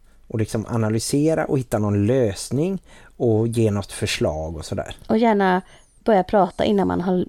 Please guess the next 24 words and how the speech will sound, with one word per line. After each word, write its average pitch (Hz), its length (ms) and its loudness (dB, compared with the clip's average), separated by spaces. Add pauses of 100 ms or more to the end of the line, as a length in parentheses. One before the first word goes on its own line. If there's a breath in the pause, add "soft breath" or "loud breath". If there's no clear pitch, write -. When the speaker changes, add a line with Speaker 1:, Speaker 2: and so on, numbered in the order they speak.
Speaker 2:
pratat 175 300 -4
färdigt. - 480 -8 (460)
Speaker 1:
Ja, 139 460 2 (160)
det 135 340 4
också, 131 220 -2
men 127 120 0
det 156 260 4
har 147 380 0
ju 139 140 2
med 127 280 0
något 117 200 -4
annat - 200 -6
att - 60 -10
göra - 220 -6
kanske. - 340 -12 (560 soft breath)
Jag - 160 -4
kanske - 260 -2
är 98 60 0
lite 98 180 -4
för - 80 -6
ivrig 95 400 -2
och 143 60 0
så, - 160 -6
men 110 180 -2